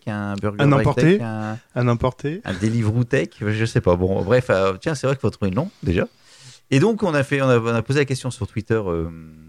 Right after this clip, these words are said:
Speaker 1: bon, il y a vingt-quatre heures, en disant, est-ce que ça vous intéresse ? Et si vous êtes intéressé, est-ce que vous êtes plutôt YouTube ou Twitch ? Autant être sur votre plateforme si ça vous intéresse. Pour
Speaker 2: Et il y a
Speaker 1: l'instant
Speaker 2: déjà des cons, il y a déjà des cons qui ont répondu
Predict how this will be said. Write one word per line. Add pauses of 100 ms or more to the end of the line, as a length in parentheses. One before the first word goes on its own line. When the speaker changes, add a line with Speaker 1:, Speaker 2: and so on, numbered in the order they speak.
(180)
Speaker 1:
bon,
il
y
a
vingt-quatre
heures, (600)
en
disant,
est-ce
que
ça
vous
intéresse ?
Et
si
vous
êtes
intéressé,
est-ce
que
vous
êtes
plutôt
YouTube
ou
Twitch ? (260)
Autant
être
sur
votre
plateforme
si
ça
vous
intéresse. (480)
Pour
Speaker 2:
Et
il
y
a
Speaker 1:
l'instant
Speaker 2:
déjà
des
cons, (120)
il
y
a
déjà
des
cons
qui
ont
répondu